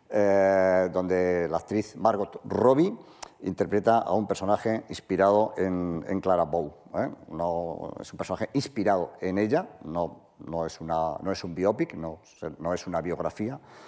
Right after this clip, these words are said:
de Clara Bow, pero sí es un personaje interpretado en, en ella,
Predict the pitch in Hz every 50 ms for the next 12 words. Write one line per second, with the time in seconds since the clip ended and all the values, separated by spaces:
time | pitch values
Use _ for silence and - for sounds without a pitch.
0 | - - - _ - 90 87 - 95 95 92 92 104 127 151 - 104 87 85 -
1 | - 98 90 - 92 78 - 80 82 87 90 90 - 107 107 107 - - - -
2 | - - - _ - 101 101 - 101 90 - 95 90 - 101 95 98 101 101 98
3 | - - - 92 98 92 92 92 87 85 82 80 82 80 80 78 76 - - -
4 | 101 101 95 87 69 65